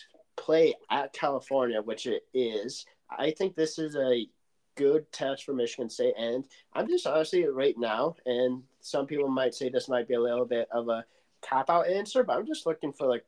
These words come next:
a competitive game. Like, I'm not, I don't want a game where Michigan State gets blown out by fifteen, twenty. Like, I want Michigan State, if you're a S-, State fan,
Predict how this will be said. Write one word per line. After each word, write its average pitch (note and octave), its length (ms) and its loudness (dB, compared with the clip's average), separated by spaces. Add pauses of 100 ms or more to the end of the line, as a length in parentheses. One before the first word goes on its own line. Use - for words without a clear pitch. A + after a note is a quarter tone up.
(100)
a A#2 100 -2
competitive G#2+ 600 -6
game. - 180 -16 (140)
Like, B2 240 -4
I'm D#3+ 480 2
not, C3 340 2 (140)
I C3 120 2
don't F#3 100 0
want D#3 180 4
a C3+ 60 -2
game A#2 260 0
where A2+ 140 -2
Michigan A2+ 340 -6
State - 280 -6
gets - 160 -8
blown G#2+ 280 -4
out F#2 220 -8
by F#2 220 -4
fifteen, - 440 -14
twenty. C#2+ 300 -20 (320)
Like, - 140 -4
I C#3 120 0
want E3+ 220 2
Michigan C#3+ 380 -4
State, - 680 -2
if A#2 160 -8
you're B2+ 240 4
a B2+ 40 6
S-, - 200 -6 (300)
State B2 340 -2
fan, A#2 240 -4